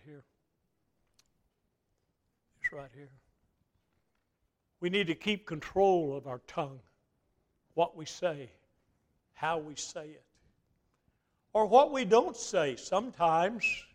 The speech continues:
I can, uh, I can have, in fact, I've had this, not recently, praise God, but I've had folks that get really bent out of shape with me,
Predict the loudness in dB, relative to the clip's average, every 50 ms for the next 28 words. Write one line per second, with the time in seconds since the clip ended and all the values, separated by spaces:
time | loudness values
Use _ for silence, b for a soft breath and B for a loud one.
0 | _ _ _ _ _ _ _ _ _ _ _ _ _ _ _ _ _ 2 6 8
1 | 8 8 8 4 -2 -2 -2 -2 -4 -4 -4 -4 -6 -10 _ _ _ 0 0 0
2 | 0 -2 -2 2 2 4 4 2 0 -4 -8 -8 -6 -4 -4 -4 -4 -2 -4 -4
3 | -4 -4 0 4 4 4 4 2 -2 -8 -10 -10 -10 -6 2 4 4 4 4 4
4 | 0 0 0 -2 -6 -10 -12 -16 -16 -18 -16 -10 -8 -8 -8 -8 -10 -14 -10 -8
5 | -6 -6 -6 -8 -10 _ _ _ _ _ _ _ _ _ _ _ _ 8 10 10
6 | 10 10 8 6 6 6 6 8 8 8 6 4 0 0 2 4 4 4 4 4
7 | 6 6 8 8 8 6 8 10 10 10 10 10 8 8 8 6 2 2 4 4
8 | 4 4 2 -4 -8 -8 -6 -4 -2 -4 -4 -4